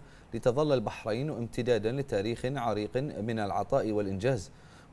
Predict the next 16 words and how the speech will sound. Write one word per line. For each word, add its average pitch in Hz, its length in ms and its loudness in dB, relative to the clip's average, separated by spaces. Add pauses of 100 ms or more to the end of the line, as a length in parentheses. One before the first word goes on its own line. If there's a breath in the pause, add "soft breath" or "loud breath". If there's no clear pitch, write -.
متمنيا 107 460 -2
لوطننا 104 520 0
العزيز 101 440 0
المزيد 101 520 0
من 110 200 0
التقدم 107 640 -2
والنماء 104 420 0
والازدهار 104 680 2 (300 loud breath)
في 156 140 4
ظل 185 220 6
القيادة 135 480 6
الحكيمة 117 460 -2
لصاحب 107 460 -2
الجلالة 107 460 4
حفظه 107 400 -2
الله، 113 320 4